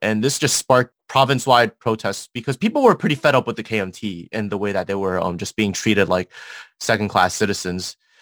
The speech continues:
So then, um, what was really unfortunate was, um, you know, y-, because you have, um, issues of unemployment and people who had just served in the arm-, like, uh,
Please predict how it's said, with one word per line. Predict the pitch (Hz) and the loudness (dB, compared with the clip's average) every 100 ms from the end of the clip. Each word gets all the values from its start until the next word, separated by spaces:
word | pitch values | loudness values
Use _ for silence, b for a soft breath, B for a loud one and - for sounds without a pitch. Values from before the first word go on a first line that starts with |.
| _ | _
So | - 120 113 | -4 0 4
then, | 120 117 117 | 4 4 4
um, | 110 104 101 _ _ _ _ | 4 4 -2 _ _ _ _
what | 202 254 | 4 6
was | 233 | 6
really | 233 233 | 6 6
unfortunate | 170 - 180 190 139 110 | 4 4 2 4 2 2
was, | 87 120 113 127 | 4 2 2 2
um, | 113 110 - _ _ _ - | 2 0 -4 _ _ _ -6
you | |
know, | 135 | -4
y-, | 143 - - | -4 -6 -6
because | 170 214 175 | 2 2 4
you | 170 | 0
have, | 143 170 165 139 | 2 2 2 2
um, | 131 113 101 _ _ _ 147 | 2 2 -2 _ _ _ -4
issues | 143 143 120 | -2 0 -2
of | 113 | -2
unemployment | 123 120 110 117 113 104 101 - | 0 0 0 0 0 0 -4 -4
and | 107 | -8
people | - 113 113 | -6 -4 -4
who | 110 113 | -4 -2
had | 110 | -2
just | 110 - | -2 -4
served | - 117 110 113 | 2 4 4 2
in | 107 | 2
the | - | 2
arm-, | 110 110 - | 4 2 0
like, | 107 110 | -4 -2
uh, | - | -4